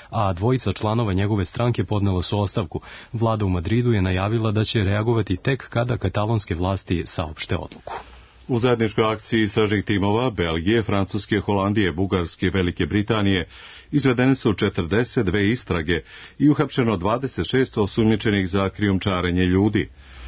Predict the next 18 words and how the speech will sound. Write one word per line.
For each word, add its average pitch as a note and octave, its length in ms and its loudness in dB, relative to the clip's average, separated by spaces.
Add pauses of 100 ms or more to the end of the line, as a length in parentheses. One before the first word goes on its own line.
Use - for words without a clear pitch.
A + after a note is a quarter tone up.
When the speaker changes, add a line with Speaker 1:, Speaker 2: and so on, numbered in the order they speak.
(220)
Speaker 2:
Oni B2+ 220 2
se A#2+ 180 0
terete A#2 400 2
da G#2 100 2
su G#2 120 0
bili G#2+ 260 2
deo G#2+ 200 2
lanca A2 420 2
koji G#2+ 200 2
je G2+ 60 4
migrante G#2+ 480 2
iz F#2 120 2
Afganistana, F#2+ 760 0
Iraka, F#2 440 0
Pakistana G2 580 -2
i F2 40 -2
drugih A2+ 260 2
zemalja G#2+ 520 2